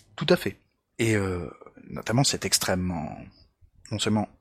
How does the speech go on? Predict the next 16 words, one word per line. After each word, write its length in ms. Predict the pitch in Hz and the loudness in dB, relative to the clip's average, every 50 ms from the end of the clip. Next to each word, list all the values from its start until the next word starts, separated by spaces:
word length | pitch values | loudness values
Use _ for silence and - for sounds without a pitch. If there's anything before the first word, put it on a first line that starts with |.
| _ _ _ _ _ _ _ - | _ _ _ _ _ _ _ -6
utile 340 | 120 113 - 139 135 131 | -4 -2 0 0 0 0
pour 140 | 117 113 104 | 2 2 2
la 60 | 101 | 4
personne 280 | 98 104 - - 104 98 | 4 2 2 2 2 0
qui 100 | - 101 | 0 -4
écrit, 340 | 98 - - 101 85 - - _ | -6 -6 -8 -10 -10 -12 -14 _
utile 320 | 104 101 - - 117 110 | -16 -10 -4 -2 -2 0
pour 80 | 101 98 | 0 -2
la 80 | 92 90 | -2 -2
personne 300 | 95 92 - 107 95 - | -2 -4 -2 -4 -4 -4
qui 140 | - 95 | -4 -6
lit, 240 | 95 95 98 92 - - | -6 -4 -6 -6 -8 -8
et 80 | 98 | -6
donc 160 | 98 101 90 | -4 -4 -2
forcément 320 | - 101 - - 92 92 90 | -2 -2 -2 0 -2 -2 -2
pertinent, 340 | - - - 101 117 123 | -4 -4 0 2 2 2